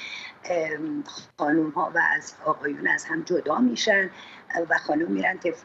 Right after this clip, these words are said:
قسمت زنان، آ-، آقای بختیاری می‌رن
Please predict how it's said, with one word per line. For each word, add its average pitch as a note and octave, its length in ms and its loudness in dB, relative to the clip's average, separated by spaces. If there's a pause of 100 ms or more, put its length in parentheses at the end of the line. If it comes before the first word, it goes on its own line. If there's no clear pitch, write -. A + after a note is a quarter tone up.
(120)
قسمت D#3+ 420 0
زنان، D3 720 0
آ-، D3+ 140 0 (440)
آقای D#3+ 160 0
بختیاری D#3 640 -2
می‌رن D#3 260 0